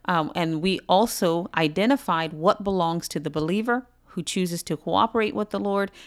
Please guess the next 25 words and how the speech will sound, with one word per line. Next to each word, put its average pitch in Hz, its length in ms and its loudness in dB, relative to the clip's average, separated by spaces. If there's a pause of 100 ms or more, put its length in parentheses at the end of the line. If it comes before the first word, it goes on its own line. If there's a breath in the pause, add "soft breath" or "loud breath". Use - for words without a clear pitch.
(140 loud breath)
and 233 300 2
God's 196 300 2
response - 640 0 (160)
to 165 120 2
that. - 380 -4 (520 loud breath)
Um, 170 400 2
we 165 160 0
also 175 240 0
talked 165 340 -2
about 165 460 0 (440)
what 180 240 2
God 185 340 2
gave 233 340 4
you, 165 400 -4
no 180 200 2
one 214 200 0
can 180 280 -2
steal 285 520 0
from 156 300 -2
you, 151 380 -2 (340 soft breath)
but 185 240 4
you 180 300 2
can 202 360 0
forfeit - 560 -2
it. - 260 -10